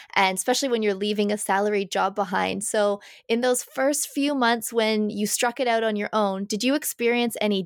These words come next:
doubt or worry about making it all work as your own boss?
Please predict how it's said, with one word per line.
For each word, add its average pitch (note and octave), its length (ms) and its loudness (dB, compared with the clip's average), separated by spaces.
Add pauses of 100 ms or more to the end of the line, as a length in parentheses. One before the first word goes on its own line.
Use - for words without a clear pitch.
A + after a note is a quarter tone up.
doubt G#3+ 440 0
or F#3+ 200 0
worry G3 560 0
about G3+ 280 0
making F#3+ 320 -2
it G3 80 0
all F#3 180 2
work G3 400 -2
as A#3+ 160 0
your C4 120 0
own C4+ 120 0
boss? D4 440 -2